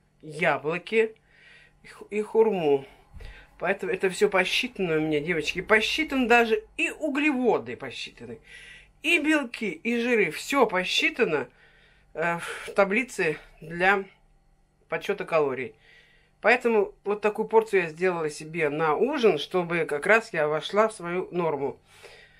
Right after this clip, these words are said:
Поэтому всем приятного аппетита. Ставьте пальчики вверх, пишите комментарии. До новых видео. Подписывайтесь на мой канал.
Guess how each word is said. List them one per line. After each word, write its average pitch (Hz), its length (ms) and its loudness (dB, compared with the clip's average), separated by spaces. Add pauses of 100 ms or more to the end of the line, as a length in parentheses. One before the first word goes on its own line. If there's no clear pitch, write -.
(440)
Поэтому 214 260 2
всем 240 320 2
приятного 196 400 2
аппетита. 170 580 0 (920)
Ставьте - 380 -2
пальчики - 460 -8
вверх, 170 400 0
пишите - 260 -16
комментарии. 156 720 0 (540)
До 185 380 4
новых 220 480 6
видео. 170 640 2 (180)
Подписывайтесь 165 720 -12
на 190 160 2
мой 214 240 2
канал. 220 500 4